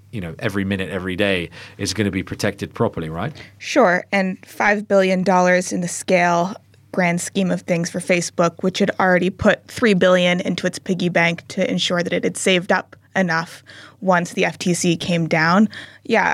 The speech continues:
Speaker 2: I think the, uh, public opinion is this looks like a slap on the wrist. And the question is, will, uh,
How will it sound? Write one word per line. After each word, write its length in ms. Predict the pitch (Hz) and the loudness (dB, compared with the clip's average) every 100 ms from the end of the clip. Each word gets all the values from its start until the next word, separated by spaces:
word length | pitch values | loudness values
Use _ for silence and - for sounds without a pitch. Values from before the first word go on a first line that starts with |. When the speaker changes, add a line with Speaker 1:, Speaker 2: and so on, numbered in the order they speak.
| - | 0
Speaker 2:
I 100 | 185 | -2
think 440 | - 220 180 - - | 0 -2 -2 -10 -8
the, 440 | 190 180 180 185 - | -2 0 2 2 0
uh, 240 | 214 202 202 | 0 0 0
public 320 | 220 202 190 | 0 0 0
opinion 380 | 185 185 180 190 | 0 2 2 4
is 440 | 185 180 180 - - | 4 2 0 -10 -4
this 180 | 196 - | -2 -2
looks 140 | 180 | -4
like 100 | 180 | -4
a 60 | 185 | -4
slap 300 | - 165 - | -4 -6 -6
on 100 | 160 | -8
the 80 | 160 | -2
wrist. 400 | 170 180 - - | -2 -2 -6 -8
And 360 | 214 185 175 - - - - - - | -2 0 0 -2 -8 -20 -20 -20 -12
the 80 | 214 | -8
question 400 | - 202 - 214 | 0 0 2 2
is, 260 | 185 185 - | 4 2 -2
will, 600 | 175 190 180 180 175 - - - - | 2 4 6 6 4 -2 -10 -12 -2
uh, 240 | 175 165 | 0 0